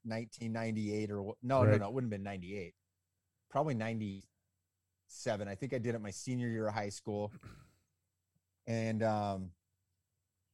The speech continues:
Speaker 1: we just boogied, man. That was the first time, it, and that was so pre-internet,
Speaker 2: I was
Speaker 1: like, I
Speaker 2: gonna say,
Speaker 1: spent
Speaker 2: where the
Speaker 1: that
Speaker 2: hell was YouTube, man?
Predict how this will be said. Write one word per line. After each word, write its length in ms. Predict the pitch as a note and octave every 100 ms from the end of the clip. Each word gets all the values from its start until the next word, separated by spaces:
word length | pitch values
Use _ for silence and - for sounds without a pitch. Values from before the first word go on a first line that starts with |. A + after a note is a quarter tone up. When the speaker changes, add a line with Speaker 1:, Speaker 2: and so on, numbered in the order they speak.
| _
Speaker 1:
we 120 | A2 B2+
just 220 | D3 G#2
boogied, 380 | B2+ D#3 A2+ F#2
man. 300 | G#2+ A2 A2+
That 100 | C#3
was 120 | A#2
the 60 | A2+
first 400 | - D3 D3 -
time, 140 | C#3+ - D#3 -
it, 100 | C#3 C3
and 120 | D#3+ D3+
that 220 | F#3+ E3
was 160 | C#3+
so 360 | - E3+ D#3+ D3 -
pre-internet, 880 | - D#3 D#3 C3+ F#3 C#3 A#2 C3 - -
Speaker 2:
I 120 | E3+
was 100 | G3
Speaker 1:
like, 60 | A#3
I 20 |
Speaker 2:
gonna 100 | A3
say, 160 | - A3
Speaker 1:
spent 120 | G3
Speaker 2:
where 180 | G#3+ A#3+
the 60 |
Speaker 1:
that 160 | A3+ G3
Speaker 2:
hell 220 | G#3+ A3+
was 240 | A3 F#3 B2+
YouTube, 580 | G3 B3+ - F3+ D3 C3
man? 440 | D#3 A3 C4+ D4+